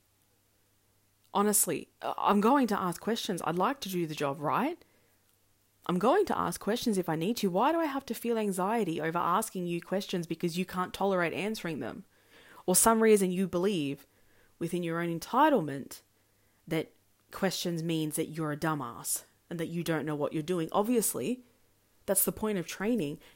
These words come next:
You want people to ask questions. You want them to engage in the position. Ask the questions, even if it's the same damn question. Who cares? Is the point that they're engaging. They're present.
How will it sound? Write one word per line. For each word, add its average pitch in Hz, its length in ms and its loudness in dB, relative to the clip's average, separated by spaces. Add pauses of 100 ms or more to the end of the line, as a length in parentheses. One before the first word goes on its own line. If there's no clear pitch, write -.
You 240 180 6
want 226 340 2
people 226 360 -2
to - 180 -8
ask 180 280 -4
questions. 185 500 -4
You 180 100 -2
want 247 240 -2
them 233 160 0
to 208 160 -2
engage 160 880 -4 (480)
in 226 180 4
the 185 80 0
position. 180 640 -4 (1040)
Ask - 400 6
the 202 100 0
questions, 220 460 0
even 233 280 6
if 226 200 2
it's 202 180 2
the 196 80 0
same 220 380 2
damn 208 320 2
question. 202 440 0
Who 214 180 -2
cares? 214 400 0
Is 165 120 -6
the 180 100 2
point 214 280 -2
that - 140 -8
they're 180 300 2 (360)
engaging. 175 760 2 (480)
They're 165 160 -2
present. - 680 0